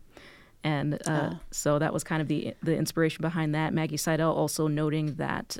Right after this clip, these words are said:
Speaker 1: uh, there has been a twenty-seven percent increase in alternative education in South Dakota in the last year. She didn't directly tie that to covid, um, but I don't think it's too far outside the realm of possibility that covid definitely was part of that increase.
Speaker 2: Yeah.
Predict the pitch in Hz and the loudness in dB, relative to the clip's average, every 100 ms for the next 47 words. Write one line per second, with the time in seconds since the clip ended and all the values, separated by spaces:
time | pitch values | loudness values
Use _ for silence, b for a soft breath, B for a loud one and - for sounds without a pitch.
0 | - 147 - - 175 156 160 135 - 156 | -6 -4 -4 -4 -2 0 0 -2 -2 0
1 | 151 - 147 - - 175 170 - 160 160 | 0 -2 -4 -4 0 2 2 0 0 0
2 | - 156 - 156 151 - 196 208 - 151 | 0 -4 -2 -4 -4 0 2 2 2 0
3 | 151 - 151 147 151 - 156 147 151 156 | 0 -2 -2 0 -2 -2 -2 -2 -2 -4
4 | 170 - 160 151 151 151 151 143 - 170 | -4 -2 -2 0 0 0 -2 -4 -2 0
5 | - 151 147 165 - - - - B B | 2 0 0 -4 -4 -4 -4 -8 B B
6 | B - 180 175 156 160 156 - 160 - | B -2 2 4 4 2 2 2 -2 0
7 | 208 254 196 277 294 285 294 294 B B | 2 2 0 2 4 4 2 -2 B B
8 | B - 180 170 170 170 165 165 151 135 | B 2 4 6 6 4 4 2 -2 -4
9 | - 151 143 - - 151 143 - 160 147 | -2 -4 -4 -2 2 4 4 2 0 2
10 | 147 147 - - - 156 151 117 113 123 | 0 0 -2 -4 -4 -2 -2 0 0 -2
11 | - - - 160 156 143 160 - - - | -4 -6 -2 2 0 0 -2 -2 -2 -2
12 | - 147 - - - - - 156 - 127 | -2 -6 -8 -4 -4 -4 -6 -6 -4 -6
13 | - 120 - - - - - - - - | -6 -8 -8 -8 -8 -10 -14 -20 -20 -20
14 | - - - 175 | -20 -14 -6 -4